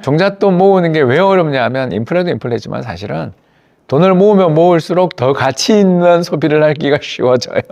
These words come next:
저는 소비의 패턴을 두 가지라고 생각하는데 하나는 물적 소비, 뭐 지르는 거죠, 그죠? 어, 제가 음악을 굉장히 좋아하거든요. 그러면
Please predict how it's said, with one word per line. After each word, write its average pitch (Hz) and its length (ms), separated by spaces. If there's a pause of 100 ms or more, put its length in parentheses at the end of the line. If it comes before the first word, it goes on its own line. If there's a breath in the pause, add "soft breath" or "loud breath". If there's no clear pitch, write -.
(580)
저는 190 260
소비의 208 480
패턴을 196 420
두 160 120
가지라고 170 340
생각하는데 156 440
하나는 147 440
물적 156 340
소비, 87 360
뭐 113 100
지르는 151 420
거죠, 123 180
그죠? 110 280 (160)
어, 107 100
제가 180 180
음악을 220 360
굉장히 117 260
좋아하거든요. 92 540
그러면 165 360